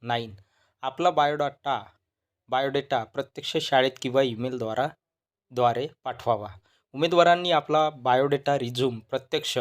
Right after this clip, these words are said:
स्वतः शाळेत किंवा ईमेलद्वारे पाठवायचा आहे आणि बायोडाटा पाठवण्यासाठी ईमेल ॲड्रेस या ठिकाणी दिला आहे. जाहिरात क्रमांक दोन, टीचर रिक्रूटमेंट, शिक्षक भरती. रेप्युटेड लेगसी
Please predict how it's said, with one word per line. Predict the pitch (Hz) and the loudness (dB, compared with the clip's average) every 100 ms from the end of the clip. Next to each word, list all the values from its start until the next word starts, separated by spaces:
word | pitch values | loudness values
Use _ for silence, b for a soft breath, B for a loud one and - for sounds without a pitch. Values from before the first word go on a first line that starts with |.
| 107 _ _ _ _ _ _ | -6 _ _ _ _ _ _
स्वतः | - 147 143 143 117 | -4 -2 4 4 4
शाळेत | - 131 123 160 165 _ _ - | 0 0 4 4 2 _ _ -6
किंवा | 170 147 131 | 0 2 2
ईमेलद्वारे | 135 135 143 127 120 117 | 0 -2 -2 -2 -2 -4
पाठवायचा | 139 123 120 120 113 143 151 - | -8 -8 -2 -2 0 -2 -4 0
आहे | 131 120 110 _ _ _ _ _ | 0 0 -8 _ _ _ _ _
आणि | 135 139 147 147 151 147 139 | -2 0 0 -2 -2 -4 4
बायोडाटा | 123 139 143 143 | 6 8 6 4
पाठवण्यासाठी | 139 123 135 131 135 143 139 113 - _ _ _ - | 6 4 4 0 2 0 -2 -10 -12 _ _ _ -12
ईमेल | 135 139 135 | -6 -4 -2
ॲड्रेस | 120 - 135 - - - | -4 -4 -4 -6 -14 -12
या | 120 | -12
ठिकाणी | 117 - 117 123 | -10 -10 -10 -8
दिला | 117 107 117 | -10 -8 -8
आहे. | 117 113 117 | -8 -10 -14
जाहिरात | 98 _ 135 143 - | -18 _ -6 -6 0
क्रमांक | 139 127 123 120 127 | 2 2 0 0 -2
दोन, | 131 120 107 - _ | 0 -4 -6 -20 _
टीचर | 160 156 165 151 | -8 0 2 2
रिक्रूटमेंट, | 135 - 135 - 120 113 | 0 -6 -8 -8 -12 -8
शिक्षक | - 143 147 | -8 0 0
भरती. | 123 131 135 123 127 | 2 -2 -2 -8 -6
रेप्युटेड | 131 - 143 151 131 | -6 -8 -4 -4 -4
लेगसी | 127 127 135 - | -6 -2 -4 -4